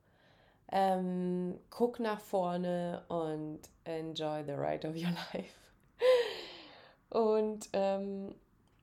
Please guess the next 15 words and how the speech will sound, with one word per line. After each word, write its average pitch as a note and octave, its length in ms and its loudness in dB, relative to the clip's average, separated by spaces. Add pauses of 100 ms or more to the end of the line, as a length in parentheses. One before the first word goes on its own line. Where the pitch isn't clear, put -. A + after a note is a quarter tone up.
(220)
ja, G#3+ 540 0 (840)
auf G#3 120 4
jeden C4 240 6
Fall, G#3+ 360 8 (1080)
ich G3 80 -2
hab's F3 160 -6
einfach D#3+ 380 -4
nicht E3+ 240 -12
geschafft F3 400 -12
die - 60 -14
ganze F3 300 -10
Zeit, F3+ 160 -12
Leute. F3+ 300 -12
Echt, - 320 -12
dieser, F3 420 -10